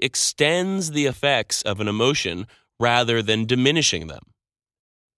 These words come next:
I think the best method for dealing with any emotion is always the mindfulness approach. Name it, understand it, and accept it. Think X, Y, Z.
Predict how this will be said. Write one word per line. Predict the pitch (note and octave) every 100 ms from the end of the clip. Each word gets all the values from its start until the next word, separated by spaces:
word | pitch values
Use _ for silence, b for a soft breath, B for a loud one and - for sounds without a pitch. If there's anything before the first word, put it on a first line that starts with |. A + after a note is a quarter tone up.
| _ _ -
I | F#3+
think | - G#3+ G#3
the | D#3
best | D3 A2+ C3+ D#3 -
method | G#2 A2 C3 D3 G#2+ G2+
for | A2 A2+
dealing | G#2+ A#2 C3+ A#2
with | A#2 A#2+
any | - C3 D3 C#3
emotion | A#2 A#2+ C#3 F#2 F2+
is | B2 C#3+
always | - C#3+ D#3 D#3 C3+
the | A#2+ B2 B2
mindfulness | A#2+ C3 C3+ D3 D#3+ D3+ G#2 F2+ D#2+ - -
approach. | F#2+ C#3+ C3+ - - - _ _ _ _ _ -
Name | G2+ G2 G2+
it, | B2+ - _ _ _
understand | G#2 G#2 G2 - B2+ C3+ C3
it, | E2+ G#2+ _
and | G2 F#2+ G2+ C3+ D#3 -
accept | - A3 -
it. | - - _ _ _ _ _ _ _ -
Think | A#3 C4+ - _
X, | - D#3+ - - -
Y, | B2+ C3 C3 C3 -
Z. | G#2+ G#2 - -